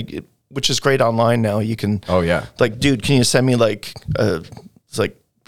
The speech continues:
Speaker 1: just a looped beat, and then I'll work with that, and then I'll send him, like, a guitar
Speaker 2: Yeah, now
Speaker 1: track
Speaker 2: you add
Speaker 1: that I
Speaker 2: some
Speaker 1: record at
Speaker 2: keys or,
Speaker 1: home."
Speaker 2: yeah.
Speaker 1: And then he sends me something, and I'll send him vocals, and then he goes, "Okay, I'll vocode them," and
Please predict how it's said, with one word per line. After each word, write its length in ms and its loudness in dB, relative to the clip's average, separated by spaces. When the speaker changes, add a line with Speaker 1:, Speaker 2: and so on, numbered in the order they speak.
Speaker 1:
just 200 -2
a 40 2
looped 380 -4
beat, 400 -2
and 180 2
then 140 0
I'll 120 0
work 180 0
with 120 -2
that, 380 2
and 140 -2
then 160 0
I'll 100 0
send 340 2
him, 220 0
like, 220 -2
a 60 2
guitar 580 -2
Speaker 2:
Yeah, 120 2
now 100 2
Speaker 1:
track 160 2
Speaker 2:
you 80 2
add 60 4
Speaker 1:
that 40 4
I 40 2
Speaker 2:
some 120 0
Speaker 1:
record 320 2
at 80 2
Speaker 2:
keys 80 0
or, 40 4
Speaker 1:
home." 280 2
Speaker 2:
yeah. 340 2
Speaker 1:
And 140 2
then 120 2
he 160 0
sends 340 0
me 60 0
something, 420 0
and 100 0
I'll 80 4
send 240 2
him 80 2
vocals, 560 2
and 80 0
then 140 0
he 80 0
goes, 420 -2
"Okay, 220 -2
I'll 180 2
vocode 580 0
them," 300 4
and 320 -2